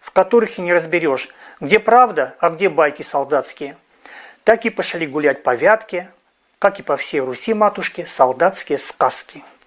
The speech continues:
Одну из них, записанную Дмитрием Константиновичем Зелениным, мы предлагаем вашему вниманию.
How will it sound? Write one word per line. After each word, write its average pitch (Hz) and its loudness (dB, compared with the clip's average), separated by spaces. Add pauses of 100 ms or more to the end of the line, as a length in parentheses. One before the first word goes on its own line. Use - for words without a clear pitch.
(640)
Одну 208 2
из 196 0
них, 135 -10 (240)
записанную 160 0
Дмитрием 156 -4
Константиновичем 170 -2
Зелениным, 156 0 (360)
мы 226 4
предлагаем 196 4
вашему 196 0
вниманию. 160 -4